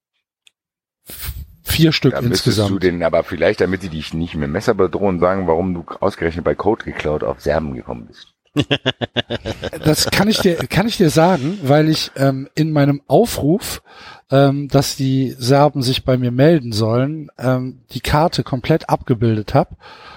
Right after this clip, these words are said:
Speaker 1: Und dann hat mir jemand gesagt, äh,
Speaker 2: Ach so,
Speaker 1: „Mach
Speaker 2: ja.
Speaker 1: das nicht.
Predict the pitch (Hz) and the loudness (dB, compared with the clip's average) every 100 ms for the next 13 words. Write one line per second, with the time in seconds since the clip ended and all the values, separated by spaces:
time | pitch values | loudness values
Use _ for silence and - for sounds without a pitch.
0 | - - 139 131 127 156 - 147 131 139 | -10 -2 2 4 4 2 2 0 2 2
1 | 135 131 - 123 131 143 - - - 131 | 0 0 -2 2 4 4 0 -10 -6 0
2 | 131 127 135 131 139 - 135 - 135 185 | 2 2 -4 -2 0 2 0 2 2 2
3 | 117 - | 2 -2